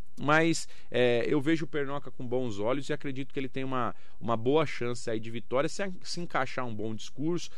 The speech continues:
continuar o trabalho como tá sendo feito. Ele vem subindo bem,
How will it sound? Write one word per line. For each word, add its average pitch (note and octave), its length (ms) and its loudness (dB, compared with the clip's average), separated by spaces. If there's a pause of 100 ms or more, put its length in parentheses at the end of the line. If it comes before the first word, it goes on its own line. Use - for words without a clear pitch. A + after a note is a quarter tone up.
(160)
continuar B2 380 2
o A#2+ 40 6
trabalho A2 380 4
como A2 220 -2
tá G#2+ 120 -2
sendo G#2 240 -2
feito. D#3 380 0 (220)
Ele A#2+ 180 2
vem B2 140 2
subindo A#2 440 0
bem, A#2 380 2